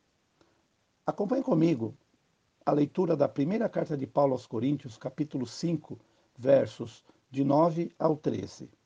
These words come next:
"Já lhes disse por carta que vocês não devem associar-se com pessoas imorais.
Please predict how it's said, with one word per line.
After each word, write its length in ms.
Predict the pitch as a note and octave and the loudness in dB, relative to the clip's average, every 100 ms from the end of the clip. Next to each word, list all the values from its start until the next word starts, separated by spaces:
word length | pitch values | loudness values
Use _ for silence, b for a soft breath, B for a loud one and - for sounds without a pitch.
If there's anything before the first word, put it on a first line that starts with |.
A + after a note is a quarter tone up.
| _ _ _ _ _ _ _ _ _ _ _ _ - | _ _ _ _ _ _ _ _ _ _ _ _ -6
"Já 180 | C3+ | -2
lhes 180 | F3+ A#3+ | 2 0
disse 340 | D3+ G#3 - - | 0 -2 -2 -4
por 180 | B3 | -6
carta 540 | - F#3+ E3 D3 - B2 | -4 0 2 0 -4 -12
que 160 | - | -10
vocês 560 | A#2+ B2+ A2+ F#3 F#3 C3+ | -10 -8 -6 -2 0 0
não 160 | F#3 A#3 | -2 0
devem 480 | D#3 F3+ C#3 A#2+ D3 | 4 4 2 -4 -6
associar-se 800 | - E3+ - C#3 C3 E3 - | -4 -4 -4 -4 -2 -2 -4
com 180 | D3 D#3 | -6 -4
pessoas 420 | D3+ D3+ D#3 D#3 | -4 -2 -2 0
imorais. 580 | E3+ F#3 F3+ C3+ C3 - | 0 2 2 2 -2 -12